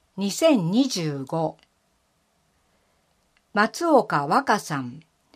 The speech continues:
市立第七中学校三年生。チャンピオンクラス中二女子軽量級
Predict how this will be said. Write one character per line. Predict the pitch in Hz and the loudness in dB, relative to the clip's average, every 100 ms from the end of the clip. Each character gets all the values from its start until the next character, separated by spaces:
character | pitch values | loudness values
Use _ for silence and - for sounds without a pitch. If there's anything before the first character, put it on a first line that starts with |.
| _ - | _ -10
市 | 160 277 277 | -6 0 2
立 | 277 - 233 226 - _ | 2 0 0 2 0 _
第 | 202 226 320 311 | 2 2 2 -4
七 | - - 294 | -8 -2 -2
中 | 277 285 285 | 0 0 2
学 | 269 269 269 - | 6 4 4 -6
校 | - 160 139 - | -2 -2 -2 -4
三 | - 240 269 277 | 2 6 6 6
年 | 269 269 196 | 6 4 2
生。 | - 143 127 123 - _ _ _ _ _ _ _ _ _ _ _ _ _ _ - | -4 -6 -6 -10 -16 _ _ _ _ _ _ _ _ _ _ _ _ _ _ -4
チ | 277 | 2
ャ | 302 | 4
ン | 311 | 4
ピ | 311 302 | 6 6
オ | 285 | 6
ン | 277 | 2
ク | 269 | 4
ラ | 196 | 2
ス | 160 - 139 - _ _ _ _ | 0 -10 -10 -12 _ _ _ _
中 | - 269 285 285 | -2 0 0 2
二 | 262 240 - - | 2 2 -2 -2
女 | 233 | 0
子 | 302 - 156 143 _ _ _ _ | 0 -2 -8 -10 _ _ _ _
軽 | - 254 294 285 | 0 4 4 4
量 | 262 247 233 | 6 6 4
級 | 226 214 196 185 170 | 2 -2 0 -2 -4